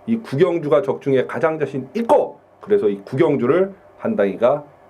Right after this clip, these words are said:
메인 승부 경주로 선정을 했습니다. 문자가 됐던 현장이 알에스가 됐던 둘 중에 하나 편하신 방법 선택하시고, 지난주와 마찬가지로 적중은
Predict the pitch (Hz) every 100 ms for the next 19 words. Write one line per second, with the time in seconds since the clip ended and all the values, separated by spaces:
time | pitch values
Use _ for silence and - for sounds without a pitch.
0 | - - 196 180 170 151 127 104 101 127
1 | 147 - - - 98 98 107 101 - 80
2 | - - - - - - - 131 147 170
3 | 165 156 165 160 156 156 135 110 107 104
4 | - - - - - - 139 147 185 170
5 | 165 120 - 202 208 208 214 165 123 135
6 | 120 - - 151 - - - - - -
7 | 110 104 95 82 - - 302 311 285 370
8 | 453 508 - _ _ - - - - -
9 | - - 107 147